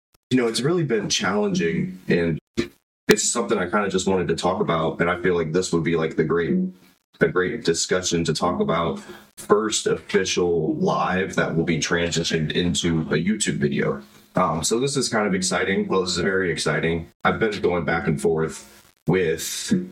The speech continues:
starting a podcast, getting it s-, going through the, the mind freak of having all of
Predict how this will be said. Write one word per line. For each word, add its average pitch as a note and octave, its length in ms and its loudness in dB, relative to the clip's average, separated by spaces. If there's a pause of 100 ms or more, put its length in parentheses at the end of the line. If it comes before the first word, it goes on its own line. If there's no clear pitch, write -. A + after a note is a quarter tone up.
(580)
starting A2+ 500 0
a F#2 60 0
podcast, - 1000 -2 (380)
getting G#2 240 2
it G2 80 0
s-, - 180 -2 (180)
going G#2+ 340 2
through F#2+ 240 2
the, E2+ 200 0 (420)
the F#2 100 4
mind F#2 540 0
freak - 540 -2
of - 320 0 (300)
having - 480 -2
all G2 240 0
of G#2 220 -6